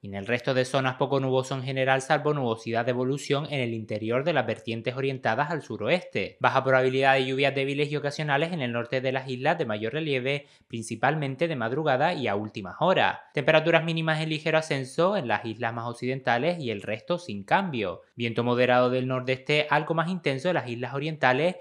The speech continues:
y con algún intervalo de fuerte en las vertientes sureste y noroeste de Gran Canaria e interior de Lanzarote y Fuerteventura.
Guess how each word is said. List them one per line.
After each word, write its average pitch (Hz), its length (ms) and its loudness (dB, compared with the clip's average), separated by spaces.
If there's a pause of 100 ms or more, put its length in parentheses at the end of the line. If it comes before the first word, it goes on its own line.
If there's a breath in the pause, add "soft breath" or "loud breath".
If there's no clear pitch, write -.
(180 loud breath)
y 113 120 -8
con 107 120 -6
algún 110 280 -4
intervalo 127 440 2
de 135 120 -2
fuerte 123 320 0
en 170 40 0
las 131 120 0
vertientes 117 460 -8
sureste 139 360 -2
y 151 60 -4
noroeste 151 480 0
de 120 100 0
Gran 117 140 -2
Canaria 139 560 0 (240 loud breath)
e 104 40 -10
interior 101 480 -4
de 143 120 0
Lanzarote 151 480 0
y 165 40 -2
Fuerteventura. 165 880 -6